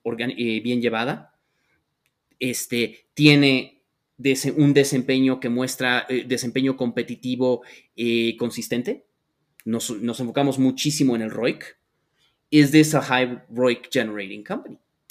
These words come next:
En etapas más tempranas, the unit economics. Are they, are they good? Are they, the stabilized unit economics. Do we believe in them? ¿No? Y posteriormente, pues, terms and conditions. En una empresa privada,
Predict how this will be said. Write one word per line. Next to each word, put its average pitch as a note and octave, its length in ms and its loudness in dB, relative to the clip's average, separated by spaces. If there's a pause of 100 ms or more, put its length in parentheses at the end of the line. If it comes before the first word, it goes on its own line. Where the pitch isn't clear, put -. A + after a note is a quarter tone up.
(580)
En A#2 220 -4
etapas C3 320 -2
más B2+ 160 -4
tempranas, C3 600 -2
the A#2+ 80 -2
unit C3+ 320 2
economics. C3 760 -4 (480)
Are G#2+ 100 -8
they, G#2 260 -10 (100)
are B2+ 160 6
they A2+ 100 2
good? B2 300 0 (180)
Are A2+ 220 -2
they, - 180 -20
the D3 120 2
stabilized E3 680 2
unit C3 220 0
economics. G#2+ 600 -10 (920)
Do B2 80 -2
we B2 120 2
believe B2+ 300 0
in G2 80 -8
them? - 140 -18 (360)
¿No? - 160 -20 (600)
Y F#3+ 100 0
posteriormente, G3+ 720 6
pues, - 240 -6
terms A#2 220 -4
and B2+ 100 -4
conditions. G#3+ 460 -4
En B2+ 160 -2
una D3+ 120 6
empresa D3 420 0
privada, C3+ 540 0